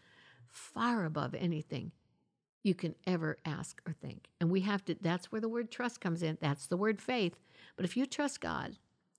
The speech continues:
and put your faith in him, and not on people, sometimes I call them fickle, pick-, fickle pickle, because they can change like the wind. But put your faith in God and see that he can reward you, even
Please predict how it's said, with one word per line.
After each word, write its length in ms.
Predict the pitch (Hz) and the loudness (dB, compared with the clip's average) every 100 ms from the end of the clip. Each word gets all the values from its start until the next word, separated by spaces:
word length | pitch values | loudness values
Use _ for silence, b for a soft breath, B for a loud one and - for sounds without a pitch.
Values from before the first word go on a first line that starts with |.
| - | -2
and 100 | 165 | 0
put 220 | 254 254 | 0 0
your 80 | 269 | -2
faith 300 | - 247 240 | 0 0 4
in 140 | 233 | 4
him, 280 | 185 160 165 B B - | 4 2 -2 B B 0
and 120 | 175 | 4
not 220 | 202 262 | 4 4
on 140 | 339 247 | 2 0
people, 400 | 226 208 180 175 | 0 0 -2 -4
sometimes 440 | - 190 175 170 | -2 -2 0 0
I 60 | 165 | -2
call 200 | - 165 | -2 -4
them 100 | - | -2
fickle, 320 | - 202 - 170 | -2 -2 -4 -6
pick-, 320 | - 175 - - | -6 -8 -10 -10
fickle 320 | - 240 - 175 | 0 0 2 0
pickle, 420 | - 202 - - B - | 0 -2 -4 -6 B -2
because 360 | 202 202 185 180 | 0 2 0 0
they 140 | 208 247 | 2 2
can 160 | 247 | 2
change 280 | 208 170 202 | 2 2 2
like 180 | 190 185 | 0 -2
the 80 | 175 | -4
wind. 260 | 165 175 - - | -4 -8 -10 -12
But 120 | 220 | -8
put 220 | 302 - | -6 -4
your 80 | 285 | -6
faith 260 | - 190 185 | -4 -4 -2
in 140 | 165 | -4
God 280 | - - - _ _ _ _ _ | -4 -10 -14 _ _ _ _ _
and 160 | 185 175 | 0 2
see 460 | - - 269 277 277 B B | 0 2 2 2 -2 B B
that 140 | - 170 | 0 2
he 120 | 233 | 2
can 220 | 233 247 | 0 -2
reward 480 | 240 240 185 170 - | 0 0 0 -2 -2
you, 220 | 156 156 b b b _ - | -2 -4 b b b _ 6
even 400 | 175 190 240 | 8 8 4